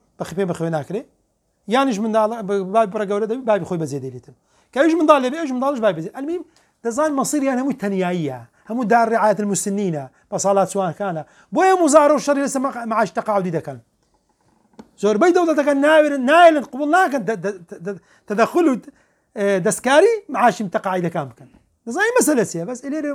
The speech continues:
کاکم دانیشتە محەلەکە دێ، خەڵک سەواشە دەکا. برا، نیزامی تەقاعودیان وایە، وایە، وایە. <laughs> سەن تەقاعودیان وایە، وایە، وایە. تەقاعودە لێ چێ پیرێمە؟ پیرێمە ئەرێ خێر هەموو بەتەنێنە، خێر هەموو لە، بە ساڵە چوان کەتوینە. ها، لۆ، لۆ مۆزەف-، باشە تشتێکی تر،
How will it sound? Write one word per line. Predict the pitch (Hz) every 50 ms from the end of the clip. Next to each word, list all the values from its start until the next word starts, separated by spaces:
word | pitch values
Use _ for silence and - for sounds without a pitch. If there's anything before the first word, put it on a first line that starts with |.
| 240 254
کاکم | 269 233 233 240
دانیشتە | 269 254 214 - 226
محەلەکە | - - 254 240 233 233 247 208 262
دێ، | 262 254 _ _ _ _ _ _
خەڵک | - 220 - -
سەواشە | 220 202 - - 196 185
دەکا. | 170 208 208 175 - _ _ _ _ _
برا، | 202 254 285 285
نیزامی | 294 208 294 302 294 247 311
تەقاعودیان | 294 - 277 311 302 320 311 285 277
وایە، | 311 294 277 269 254 262
وایە، | 285 277 269 254 254 262
وایە. | 247 220 180 160 147 151 - _ _ _ _ _ _ _ _ _ - 196
<laughs> | 165 156 160 151 - _ _ - _ _ _
سەن | 214 190 170
تەقاعودیان | 196 175 185 190 196 180 196 196 196 196
وایە، | 202 190 190 190 190
وایە، | 196 185 190 185 185 196
وایە. | 185 160 147 139 - _ _ _ _ -
تەقاعودە | 190 - 214 185 202 208 196 240 220
لێ | 233 214 -
چێ | - 196 -
پیرێمە؟ | 175 165 156 156 147
پیرێمە | - 180 190 185 185 185
ئەرێ | 185 185 175
خێر | - 302 311 226
هەموو | 202 180 160
بەتەنێنە، | 147 - 160 156 151 143 160 170 175 - - - -
خێر | - 262 277
هەموو | 269 240 214
لە، | 202 180 165
بە | 175 -
ساڵە | - 185 165 147 -
چوان | - 156 131 -
کەتوینە. | 147 - 156 139 147 180 202 - _ _ _ _ _ _ _ _
ها، | 165 180 208 233 220
لۆ، | 254 302 285 226 180 - - - - 214
لۆ | 294 294 233
مۆزەف-، | 226 214 190 - 208 - 202 - _ _ _ _ - 196
باشە | 277 262 254 247 233
تشتێکی | - - - 277 220 - 269 262 -
تر، | 285 226